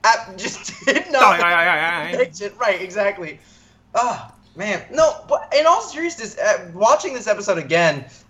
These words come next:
Speaker 1: in the bowels of the internet, because it doesn't exist on main streaming services anymore,
Speaker 2: <laughs>
Speaker 1: it just, with the lens of having talked about the racial dynamics of the, you know, the big ones in this episode and the show as a whole, you start to notice that there's a few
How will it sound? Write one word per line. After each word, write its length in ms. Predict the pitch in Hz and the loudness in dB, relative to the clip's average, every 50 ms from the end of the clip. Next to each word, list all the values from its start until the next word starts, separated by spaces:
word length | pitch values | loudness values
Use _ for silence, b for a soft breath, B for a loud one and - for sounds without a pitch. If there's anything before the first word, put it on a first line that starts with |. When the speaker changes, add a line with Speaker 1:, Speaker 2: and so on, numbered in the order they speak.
| - - | -8 -6
Speaker 1:
in 100 | 180 170 | -2 0
the 80 | 165 156 | 0 0
bowels 580 | 131 120 156 151 165 165 180 180 165 156 139 | 0 2 4 6 6 6 6 4 2 -2 -4
of 100 | 139 131 | -6 -8
the 160 | 117 131 131 135 | -8 -8 -6 -6
internet, 340 | 139 147 135 120 113 - | -6 -6 -8 -8 -10 -10
because 220 | - 123 127 123 110 | -10 -10 -8 -8 -8
it 80 | 123 | -8
doesn't 240 | 120 135 131 120 120 | -8 -8 -10 -8 -8
exist 460 | 123 113 110 107 117 135 135 - - | -10 -8 -8 -2 -2 -2 -2 0 0
on 380 | 127 120 117 120 120 120 120 131 | 0 0 0 -2 -6 -6 -6 -2
main 280 | 123 123 120 117 113 113 | -2 -2 -2 -2 -4 -4
streaming 380 | - - - 185 190 170 143 123 | -6 -2 0 0 2 2 0 0
services 420 | 139 135 123 120 117 113 120 113 | 0 0 0 0 -2 -4 -4 -4
anymore, 400 | 117 113 113 117 113 110 - - - - 277 - - - | -2 -2 0 2 2 2 2 0 0 -2 -4 -4 -2 -6
Speaker 2:
<laughs> 280 | - - - - - | -6 -6 -6 -6 -2
Speaker 1:
it 140 | 254 262 262 | -2 -2 0
just, 320 | - 302 302 302 - - - | 2 2 2 2 0 -12 -12
with 340 | 196 170 175 269 294 - - | -8 -2 0 0 0 0 0
the 80 | 254 240 | 0 0
lens 460 | 190 180 175 175 175 196 202 240 - | 2 2 2 2 2 2 0 -4 -8
of 80 | - - | -8 -6
having 280 | 190 180 175 170 151 | -4 -2 -2 -4 -4
talked 280 | - 151 143 147 151 - | -2 0 0 0 0 -2
about 280 | 175 - 151 143 143 143 | -2 0 2 0 2 0
the 80 | 143 | -4
racial 360 | 131 127 135 139 123 160 156 | -4 -4 -4 -4 -4 -6 -4
dynamics 500 | 147 139 131 131 131 131 135 135 131 - | -2 -2 -2 -2 -4 -4 -4 -6 -6 -2
of 220 | 131 120 117 113 - - _ _ _ - 139 131 123 117 | -4 -4 -4 -4 -12 -20 _ _ _ -20 -16 -14 -4 -2
the, 220 | 139 135 131 131 156 | 0 0 0 -2 -2
you 120 | 170 160 | -2 0
know, 120 | 143 120 - - - | 0 0 -4 -4 -6
the 60 | 220 | -6
big 260 | 202 262 302 277 180 | 0 2 0 2 2
ones 300 | 147 139 135 135 131 131 | 2 2 2 2 0 -4
in 120 | - 139 | -4 -2
this 140 | 135 123 123 | -2 -2 0
episode 460 | 135 131 131 139 - 147 135 127 123 - | 0 0 0 2 2 4 4 4 2 2
and 280 | 139 143 139 139 131 123 | 0 0 0 0 0 -2
the 80 | 135 | -2
show 240 | 123 - 147 139 127 | -2 2 4 4 6
as 140 | 123 120 113 | 4 4 2
a 60 | 123 | 0
whole, 400 | 123 180 196 180 147 - - b b b b b b _ _ | 2 4 4 4 4 0 -4 b b b b b b _ _
you 80 | - 247 | -14 -8
start 240 | - - 427 440 415 | 2 2 2 4 4
to 100 | 403 381 | 2 4
notice 300 | 233 247 254 262 262 254 | 4 6 4 4 4 2
that 160 | 254 220 214 | -4 -6 -2
there's 260 | 233 233 226 220 - - _ _ _ _ _ - - | 0 0 0 -2 -4 -14 _ _ _ _ _ -4 -4
a 60 | 277 | -4
few 760 | - - - - _ - - - 247 185 156 143 135 127 - | -4 -4 -18 -20 _ -8 -6 -2 0 0 -2 -2 -4 -10 -12